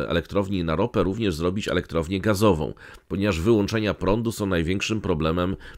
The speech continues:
mm, e, w rozwoju gospodarki gazy. E, natomiast już nie powiedziano, że wyłączenia prądu są, były spowodowane tym, że państwo położone w Palestynie, jak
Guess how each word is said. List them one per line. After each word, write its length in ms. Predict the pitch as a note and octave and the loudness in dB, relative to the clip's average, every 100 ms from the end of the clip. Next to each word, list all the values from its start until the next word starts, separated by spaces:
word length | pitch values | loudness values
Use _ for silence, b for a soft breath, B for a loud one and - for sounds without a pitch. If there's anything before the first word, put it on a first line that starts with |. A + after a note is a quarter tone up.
| - | -12
mm, 240 | C#2 F2 | -8 -4
e, 340 | E2+ E2 E2 E2 | -2 0 0 0
w 60 | |
rozwoju 340 | F#2 F2+ F2+ G#2 | 0 2 2 2
gospodarki 600 | F#2+ - D2+ D2 - A#2 | 0 -4 -4 -4 -6 2
gazy. 360 | A2 E2+ C2+ - _ B B B B _ | 4 4 0 -8 _ B B B B _
E, 280 | E2 E2+ E2 | -2 0 2
natomiast 360 | F#2 A#2 A#2+ A#2 | 2 2 2 2
już 180 | A#2+ B2 | -2 0
nie 120 | D3 | 2
powiedziano, 640 | C3 G2+ F2+ D#2+ D2+ G#2+ | 4 4 4 2 2 0
że 140 | G2 G2 | 2 2
wyłączenia 480 | F#2+ F#2+ G#2 F#2+ | 2 0 0 -2
prądu 360 | F#2+ F2 D#2+ E2+ | 0 0 -2 -2
są, 140 | G2 G2 | -2 -2
były 160 | - F#2+ | 2 0
spowodowane 680 | - F#2 G2 G#2+ G2 G2 E2 | 0 2 4 4 2 0 0
tym, 320 | D#2+ F2+ C#3 B B - E2 | 0 -2 -4 B B -14 -4
że 160 | F#2 | -2
państwo 360 | G2+ A2 G2 A2 | 2 0 2 0
położone 400 | G2+ F#2+ G2 F#2 | 2 4 2 0
w 60 | |
Palestynie, 520 | - F2 E2 - F#2+ A2+ | 0 -2 -2 -4 0 0
jak 300 | F#2+ - | 0 -4